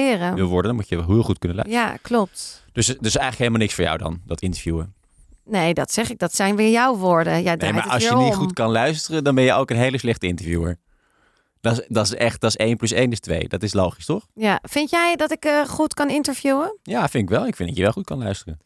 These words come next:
Speaker 2: Ja. Maar het is wel
Speaker 1: Misschien
Speaker 2: gek
Speaker 1: kan
Speaker 2: dat
Speaker 1: ik gewoon in een relatie niet zo goed luisteren.
Speaker 2: Nee, maar het kan natuurlijk ook zijn dat je wel goed kan luisteren zodra de microfoon aanstaat.
Speaker 1: Ja, dat ik een soort professional
Speaker 2: Ja, pro-, professionele luisteraar bent.
Speaker 1: Ja.
Speaker 2: Ja.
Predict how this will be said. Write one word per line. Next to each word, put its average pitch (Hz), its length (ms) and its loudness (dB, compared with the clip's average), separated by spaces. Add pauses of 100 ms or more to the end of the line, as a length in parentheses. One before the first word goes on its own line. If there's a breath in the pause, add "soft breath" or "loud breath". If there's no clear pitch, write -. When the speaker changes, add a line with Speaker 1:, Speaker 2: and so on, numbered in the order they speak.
(200)
Speaker 2:
Ja. 131 100 -14
Maar 82 100 -10
het - 100 -20
is - 100 -20
wel 95 180 -2
Speaker 1:
Misschien 233 220 0
Speaker 2:
gek 226 80 0
Speaker 1:
kan 233 100 0
Speaker 2:
dat 220 80 0
Speaker 1:
ik - 60 -10
gewoon 220 160 0
in 220 140 2
een 214 140 4
relatie 208 400 2
niet 185 180 2
zo 180 80 0
goed - 200 -10
luisteren. 165 460 0 (640)
Speaker 2:
Nee, 131 160 2
maar 131 100 2
het - 100 -8
kan 135 100 2
natuurlijk 117 160 -4
ook 110 100 4
zijn 104 140 0
dat 98 80 -2
je 101 80 2
wel 101 140 2
goed - 140 -4
kan 98 120 0
luisteren 92 340 0
zodra 90 240 0
de 90 60 2
microfoon 87 440 -2
aanstaat. - 440 -8 (520)
Speaker 1:
Ja, 202 240 0
dat 196 120 -4
ik 208 100 -2
een 208 80 0
soort - 360 -2 (240)
professional 196 920 -2 (500)
Speaker 2:
Ja, 92 220 2
pro-, 107 220 -2
professionele 92 460 2
luisteraar 85 400 0
bent. 82 360 -6
Speaker 1:
Ja. 180 360 -4 (200)
Speaker 2:
Ja. - 260 -10